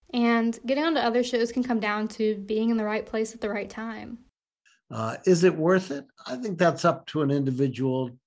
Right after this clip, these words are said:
Speaker 2: to decide, and that has to do with allocation of time and resources. Uh, you, but you've really gotta be passionate.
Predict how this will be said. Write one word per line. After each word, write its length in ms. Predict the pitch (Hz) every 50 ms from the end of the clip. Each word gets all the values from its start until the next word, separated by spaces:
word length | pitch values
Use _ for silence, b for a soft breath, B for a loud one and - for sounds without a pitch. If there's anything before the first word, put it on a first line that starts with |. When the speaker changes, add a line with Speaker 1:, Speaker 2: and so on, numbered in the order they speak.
| _ -
Speaker 2:
to 100 | - 135
decide, 640 | 123 120 123 - - - 156 147 143 120 98 90 90
and 140 | 107 104 110
that 140 | 120 120 113
has 260 | 120 123 117 - -
to 80 | - 120
do 220 | 98 101 127 127
with 300 | 123 120 123 120 117 - - _ _ _ _ - -
allocation 720 | 135 127 143 147 131 113 - 135 139 135 135 - - 139
of 160 | 135 117 -
time 420 | - - - 131 139 139 139 139 139
and 160 | 139 135 120
resources. 880 | 117 131 147 147 - - - 117 101 90 - - - 101 92 87 -
Uh, 100 | - -
you, 200 | 110 110 110 107 101 -
but 220 | - 120 107 -
you've 260 | - 120 92 90 90 101
really 320 | 123 147 165 165 156 143
gotta 300 | 110 123 120 120 113 107
be 200 | 90 95 101 92 - - - - -
passionate. 600 | 135 147 160 160 - - - 165 170 185 -